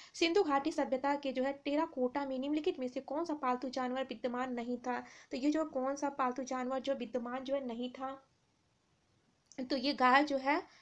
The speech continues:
नहीं था। तो ये जो है सिंधु घाटी सभ्यता के जो टेराकोटा में निम्नलिखित में से कौन सा पालतू जानवर विद्यमान नहीं था, तो ये गाय जो है नहीं था, क्योंकि इसमें जो नहीं था पूछा है,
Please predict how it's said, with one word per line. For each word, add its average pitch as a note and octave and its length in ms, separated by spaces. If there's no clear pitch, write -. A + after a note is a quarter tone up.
नहीं B3 380
था। A#3+ 260
तो C#4+ 60
ये D4+ 160
जो D#4+ 100
है C#4 140
सिंधु C#4+ 240
घाटी C#4 220
सभ्यता C4 420
के C4+ 140
जो C4+ 120
टेराकोटा C4 520
में C4+ 120
निम्नलिखित C4 320
में C4+ 80
से C4 100
कौन C4 160
सा C4+ 80
पालतू C6+ 320
जानवर C4 320
विद्यमान B3+ 400
नहीं B3+ 300
था, D#4 220
तो C4 60
ये C#4+ 120
गाय B3 340
जो B3+ 100
है C#4+ 140
नहीं B3 120
था, B3 100
क्योंकि D4+ 260
इसमें D4+ 180
जो D4+ 80
नहीं B3+ 320
था B3+ 120
पूछा B3 300
है, B3 240